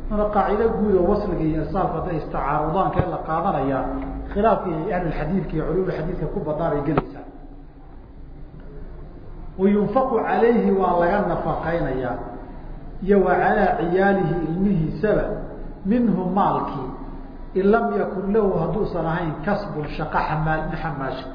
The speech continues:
Nin shaqaysto maalintii soo xamaasho, maalinba wax soo gala hadduusan ahayn, intaan xoolaha la qaybin, isaga iyo reerkiisa waa un laga sii biili. Maalinkii la iibiyee la qaybiyana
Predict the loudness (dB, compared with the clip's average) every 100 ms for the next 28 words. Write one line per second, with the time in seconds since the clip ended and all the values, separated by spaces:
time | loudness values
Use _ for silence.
0 | -10 -10 -12 -6 -2 0 0 0 0 0
1 | 2 2 4 2 0 -2 -2 0 0 0
2 | -2 0 0 0 0 2 2 2 0 0
3 | 2 2 4 2 2 2 2 2 2 2
4 | 2 -2 -4 -10 -12 -12 -12 -8 -6 0
5 | 0 2 2 2 2 2 0 -2 -2 -2
6 | 0 0 -2 -2 -6 -8 -10 -2 2 4
7 | 6 6 6 6 0 -2 -4 -6 -6 -10
8 | -12 -4 0 0 0 2 2 0 -2 -2
9 | 0 -2 -2 -6 -8 -12 -10 -12 -8 -10
10 | -10 -14 -14 -14 -10 0 4 4 2 -4
11 | -2 0 2 0 0 0 2 6 6 6
12 | 4 2 0 0 4 4 4 2